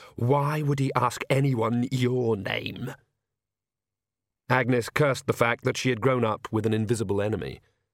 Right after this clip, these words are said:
"Come and look at this," hissed Nanny, grabbing her by the arm as she reached the courtyard.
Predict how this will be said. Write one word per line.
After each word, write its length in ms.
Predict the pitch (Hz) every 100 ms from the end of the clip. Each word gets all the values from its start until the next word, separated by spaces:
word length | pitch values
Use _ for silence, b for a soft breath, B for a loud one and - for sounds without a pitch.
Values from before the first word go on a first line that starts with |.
| _ _ b b b b
"Come 320 | - 185 185 214
and 160 | 214
look 220 | 143 127
at 140 | - -
this," 480 | 139 107 - - - b b
hissed 420 | - 127 - -
Nanny, 420 | 113 110 92 85 - B B
grabbing 320 | 135 131 123
her 160 | 110 120
by 160 | 127 123
the 120 | 131
arm 260 | 127 117
as 100 | 120
she 140 | - 127
reached 240 | 123 -
the 60 | -
courtyard. 600 | 127 110 - 87 76